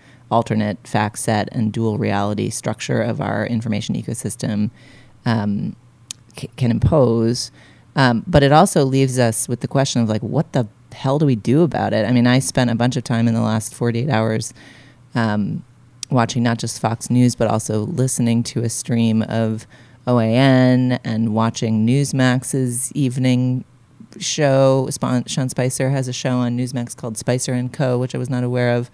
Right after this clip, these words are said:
Co appears to be a blonde anchor who doesn't merit a name in the title. Um, I,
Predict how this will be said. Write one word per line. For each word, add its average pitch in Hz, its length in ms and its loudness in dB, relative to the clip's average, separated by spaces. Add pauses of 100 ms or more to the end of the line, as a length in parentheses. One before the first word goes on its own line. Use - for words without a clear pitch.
(360)
Co 123 540 2
appears 123 320 -2
to 123 100 -8
be 123 100 2
a 113 80 0
blonde 120 460 0 (140)
anchor 127 320 -2
who 127 100 -2
doesn't 120 280 -4
merit 120 220 0
a 113 60 0
name 120 280 0
in 113 80 0
the 110 60 -6
title. 143 480 2 (420)
Um, 160 400 6 (320)
I, 165 120 6